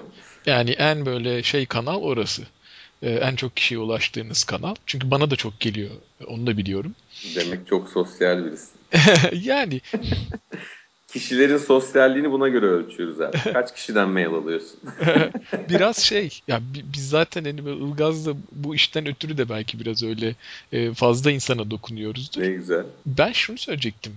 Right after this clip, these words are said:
Speaker 1: Maille ulaştığınız insanlar da hani, e, bir iki defa bunu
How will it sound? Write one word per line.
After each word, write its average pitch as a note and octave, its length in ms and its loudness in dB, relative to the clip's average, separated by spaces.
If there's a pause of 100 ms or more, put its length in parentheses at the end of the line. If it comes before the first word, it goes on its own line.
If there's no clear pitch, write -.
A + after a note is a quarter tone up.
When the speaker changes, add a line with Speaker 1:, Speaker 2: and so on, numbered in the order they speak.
(160)
Speaker 1:
Maille F#3 380 -2
ulaştığınız G3+ 720 -4
insanlar G3 640 -2
da D#3 80 6
hani, E3+ 300 -4 (140)
e, C3+ 40 -4 (360)
bir D3 100 2
iki D#3 220 0
defa D3+ 420 4
bunu C#3+ 320 -4